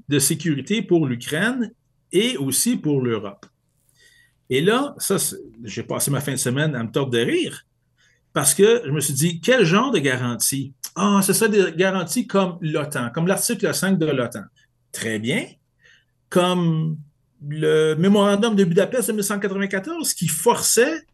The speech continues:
les, le Royaume-Uni, les États-Unis et la Russie à intervenir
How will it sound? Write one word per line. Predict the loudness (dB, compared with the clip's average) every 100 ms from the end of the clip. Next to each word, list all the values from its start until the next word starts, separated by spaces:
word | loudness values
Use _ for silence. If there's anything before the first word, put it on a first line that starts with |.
| _
les, | -2 2 2 2
le | -2 -2
Royaume-Uni, | 0 2 2 4 2 0 -6 _ _ _ -6
les | -2 0
États-Unis | 2 2 4 2 0 -6 _
et | -4 -2
la | 0 0
Russie | 0 0 0
à | 0
intervenir | -2 -4 -4 -4 -4 -6